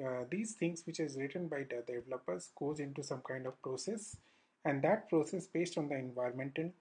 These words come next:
and target de-, devices, generates the actual code.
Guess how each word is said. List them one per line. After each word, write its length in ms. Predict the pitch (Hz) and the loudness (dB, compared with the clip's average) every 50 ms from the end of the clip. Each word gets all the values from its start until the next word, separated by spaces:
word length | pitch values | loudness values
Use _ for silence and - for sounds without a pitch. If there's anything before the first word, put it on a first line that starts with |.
| - - | -4 -4
and 240 | 147 139 135 127 - | -2 -2 -2 -2 0
target 360 | - 127 131 127 - 160 156 | 0 0 0 2 0 0 0
de-, 140 | - 131 131 | 0 -4 -4
devices, 640 | 127 - 120 117 123 127 131 - - 180 190 175 151 | -2 -2 -2 -2 0 -2 -2 -2 -2 -2 -2 -2 -4
generates 460 | - - 139 139 147 175 202 202 - - | -4 -4 -4 -4 -2 -4 -4 -4 -6 -4
the 120 | - 143 | -4 -4
actual 400 | 120 123 - - - - 131 123 - - - | -4 -4 -8 -8 -6 -4 -4 -4 -6 -6 -4
code. 200 | 143 127 120 | -2 -2 -2